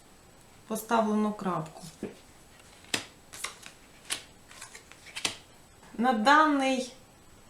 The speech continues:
час жінка, яка негативно впливала на ваше життя,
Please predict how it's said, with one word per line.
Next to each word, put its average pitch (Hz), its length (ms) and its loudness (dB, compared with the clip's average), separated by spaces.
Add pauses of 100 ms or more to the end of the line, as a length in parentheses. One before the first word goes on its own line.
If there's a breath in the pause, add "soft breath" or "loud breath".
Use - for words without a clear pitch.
(720)
час - 640 4
жінка, 240 460 2
яка 214 260 0
негативно 220 540 2
впливала 190 560 2
на 170 160 -2
ваше 185 340 -2
життя, 226 500 -2